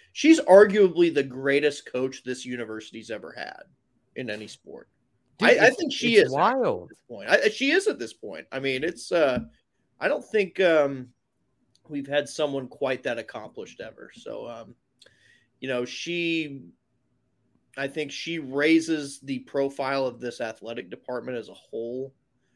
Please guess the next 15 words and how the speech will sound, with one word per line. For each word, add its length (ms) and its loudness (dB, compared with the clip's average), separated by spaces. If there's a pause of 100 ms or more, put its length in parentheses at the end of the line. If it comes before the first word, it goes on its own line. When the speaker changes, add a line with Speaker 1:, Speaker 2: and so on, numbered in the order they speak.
(380)
Speaker 1:
I 100 -6
think, 460 -8
um, 420 -4 (340)
you 100 -10
know, 60 -6
she's 320 -10
good 280 -4
for 160 -4
the 80 -8
university's 640 -10
brand, 420 -4
and 100 -8
she's 600 -8 (560)
spearheading 1080 2 (100)
a, 600 2